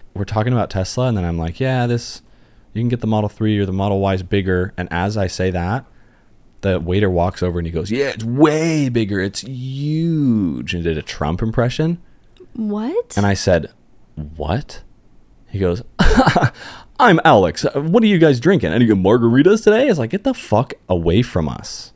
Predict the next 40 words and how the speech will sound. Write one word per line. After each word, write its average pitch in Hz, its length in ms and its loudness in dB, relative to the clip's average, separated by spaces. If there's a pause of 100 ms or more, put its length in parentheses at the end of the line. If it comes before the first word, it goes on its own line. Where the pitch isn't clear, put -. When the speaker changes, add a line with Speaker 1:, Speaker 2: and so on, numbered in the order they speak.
(120)
Speaker 2:
That 226 220 -6
is 247 160 -8
so 208 420 -6
annoying. 196 720 -6 (300)
Speaker 1:
He - 220 -4
was, 117 160 0
like, 120 220 0 (420)
m-, 78 100 -14 (220)
making 92 380 -2
fun 101 400 -4
of 147 280 -6
us, 185 220 -2
I 175 120 -4
think. 190 320 -6
I 104 80 -2
don't 143 120 -2
know 131 80 -2
what 110 200 -2
he 120 80 -2
was 95 160 -2
doing, 95 260 0
but 78 100 -4
it's - 140 -8
like, 78 160 -6
Speaker 2:
<laughs> 78 220 -12
Speaker 1:
"What 87 180 -2
are 160 40 0
you 160 140 0
doing?" 95 520 -4 (540)
Speaker 2:
Did 269 140 2
you 262 120 2
say 240 200 -4
that? 392 380 -4
Speaker 1:
I 202 80 0
said, 101 280 0 (200)
"Uh?" 139 220 -4 (520)
Speaker 2:
Uh? 262 180 -8 (580)
Speaker 1:
And - 140 -2
I 92 140 0
went 85 280 -2